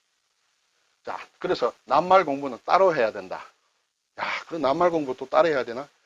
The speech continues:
네, 따로 해야 됩니다. 제대로 알기 위해서는. 그렇지만은 한자의 낱말 공부를 하기 위해서는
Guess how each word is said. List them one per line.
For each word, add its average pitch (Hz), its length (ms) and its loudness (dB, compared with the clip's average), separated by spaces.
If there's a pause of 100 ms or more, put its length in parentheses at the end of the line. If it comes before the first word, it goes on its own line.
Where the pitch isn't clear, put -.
(540)
네, 104 160 -16
따로 160 240 4
해야 175 200 8
됩니다. 98 400 -6
제대로 156 400 8
알기 127 200 2
위해서는. 107 320 -6 (840)
그렇지만은 202 560 4 (360)
한자의 233 480 6
낱말 202 320 4
공부를 185 340 2
하기 196 140 4
위해서는 160 340 -2